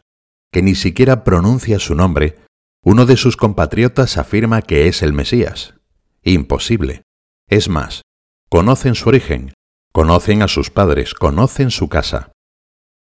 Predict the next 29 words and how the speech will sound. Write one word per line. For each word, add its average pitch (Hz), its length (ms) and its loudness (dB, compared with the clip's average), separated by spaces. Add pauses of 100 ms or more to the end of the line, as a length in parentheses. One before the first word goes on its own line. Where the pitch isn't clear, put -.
(140)
Era 95 240 4
una 107 160 4
familia 107 460 2
sencilla, 71 720 -4 (280)
cercana 98 540 0
a 110 60 2
todos, 69 560 -2 (260)
integrada 80 640 0
con 92 160 0
normalidad 87 600 0
en 101 80 0
el 98 120 0
pueblo. 90 400 0 (1120)
No 101 180 2
se 131 140 2
explican 110 640 0
cómo 110 340 4
alguien 90 360 2
tan 76 180 2
similar 92 400 2
a 85 60 4
ellos 80 300 2
puede 76 240 0
hacer 73 220 -2
milagros. 73 640 -4 (680)
La 82 160 2
normalidad 76 560 0
de 82 160 -2
Jesús, - 560 -2